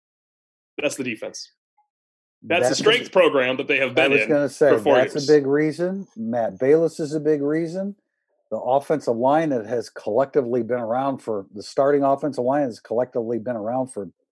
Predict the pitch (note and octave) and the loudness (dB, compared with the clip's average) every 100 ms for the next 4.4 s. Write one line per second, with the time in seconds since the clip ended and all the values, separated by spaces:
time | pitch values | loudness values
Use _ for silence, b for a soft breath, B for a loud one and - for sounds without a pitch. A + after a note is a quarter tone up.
0 | _ _ _ _ _ _ _ _ _ _ | _ _ _ _ _ _ _ _ _ _
1 | - E3 - - C#3 C#3+ B2+ - D3 C3+ | -6 -6 -6 -4 0 0 -4 -6 -6 0
2 | A2+ A2+ - D3+ E3 D#3+ C3 - F3+ F#3 | 0 0 -4 2 2 2 -4 -4 -2 -2
3 | E3+ G3 G#3+ F3 - D#3 D3 D#3 - F#3+ | 0 2 2 -2 -6 0 4 4 4 2
4 | F#3 G3+ A#3 | 6 4 4